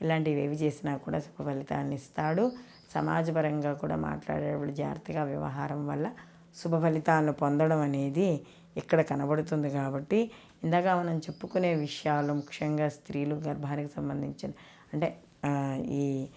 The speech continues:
ఏవైతే ఉన్నాయో యూట్రస్కి సంబంధించిన వాటి విషయాల్లో జాగ్రత్త తీసుకోండి. కంటికి సంబంధించిన విషయాల్లో జాగ్రత్త తీసుకుంటే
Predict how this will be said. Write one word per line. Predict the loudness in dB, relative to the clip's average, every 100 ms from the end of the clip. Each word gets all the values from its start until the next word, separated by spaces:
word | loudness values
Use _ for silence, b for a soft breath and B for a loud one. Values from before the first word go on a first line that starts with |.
| B B -6
ఏవైతే | 0 4 4 2 2
ఉన్నాయో | 2 2 0 0 0
యూట్రస్కి | -2 -2 -6 -4
సంబంధించిన | -6 -4 -4 -4
వాటి | -4 -4
విషయాల్లో | -6 -6 -6 -4 -4
జాగ్రత్త | -4 -6 -8 -8 -6
తీసుకోండి. | -6 -8 -8 -6 -4 -6 -8 B B B -8
కంటికి | -4 -2
సంబంధించిన | -2 -2 -2 -2 -4 -4
విషయాల్లో | -6 -6 -6 -6
జాగ్రత్త | -4 -4 -6
తీసుకుంటే | -6 -8 -8 -10 -6 -4 -6